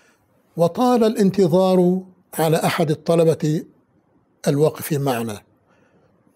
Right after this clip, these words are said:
طال الانتظ-، الانتظار عليه وتعب من الوقوف،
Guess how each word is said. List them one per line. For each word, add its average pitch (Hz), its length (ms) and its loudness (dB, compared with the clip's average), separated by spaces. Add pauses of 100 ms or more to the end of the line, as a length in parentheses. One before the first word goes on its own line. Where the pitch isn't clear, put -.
(460)
طال 240 200 2
الانتظ-، 180 420 0
الانتظار 160 580 0
عليه 135 300 0 (880)
وتعب 233 400 2
من 180 220 4
الوقوف، 156 560 -2